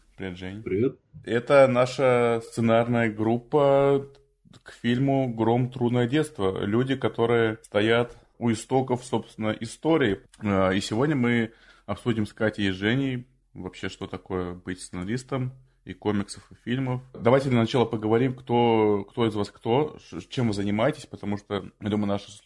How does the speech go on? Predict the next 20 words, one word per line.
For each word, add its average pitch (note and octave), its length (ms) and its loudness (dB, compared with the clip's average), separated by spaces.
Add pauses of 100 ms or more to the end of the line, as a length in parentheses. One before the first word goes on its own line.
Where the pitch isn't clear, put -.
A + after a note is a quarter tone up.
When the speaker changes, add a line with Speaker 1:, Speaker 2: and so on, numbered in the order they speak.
(120)
Speaker 1:
слушатели G#2 360 -4
не G#2 120 -2
настолько G2+ 400 -6
в - 100 -20
курсе G2 300 -8
вообще. - 320 -12 (760)
Speaker 2:
Евгений A2 340 2
Федотов, F3+ 460 2
я A#2+ 440 4 (120)
делаю G#2+ 360 4
комиксы, D3+ 720 2 (800)
ну, B2 100 4
долго G2+ 300 4
уже, F2+ 180 4
наверное, F2 400 0
лет F2+ 200 0 (640)
двенадцать, G2 600 2
если F#2 240 0
не F2 100 0
соврать. F#2 420 -2